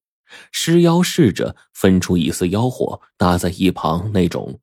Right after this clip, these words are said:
雕像旁的铜灯中。那灯烛啊，竟然就这样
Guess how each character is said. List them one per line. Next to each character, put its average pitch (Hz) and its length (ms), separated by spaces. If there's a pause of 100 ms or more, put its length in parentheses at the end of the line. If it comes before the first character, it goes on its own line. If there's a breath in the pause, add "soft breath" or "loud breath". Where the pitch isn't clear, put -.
(140)
雕 107 220
像 90 260
旁 85 220
的 87 100
铜 87 300
灯 135 200
中。 - 240 (720)
那 90 140
灯 107 220
烛 - 200
啊， - 180 (520)
竟 190 160
然 135 160
就 190 140
这 214 140
样 120 260